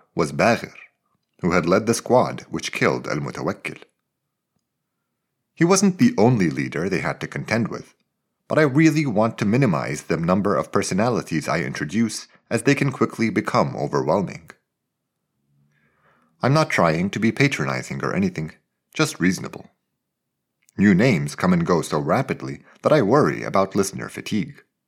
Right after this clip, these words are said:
To be honest, I was even tempted to cut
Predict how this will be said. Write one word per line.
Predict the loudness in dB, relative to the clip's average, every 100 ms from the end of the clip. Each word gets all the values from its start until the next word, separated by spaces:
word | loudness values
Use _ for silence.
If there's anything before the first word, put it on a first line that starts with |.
| _ _ _ _ _ _ _ _ _ _ _ _ _ _ _
To | -2
be | 0
honest, | 2 2 0 -4
I | -4
was | -2 -4
even | -2 -2
tempted | 0 0 -2 -8 -10
to | -10
cut | -2 -4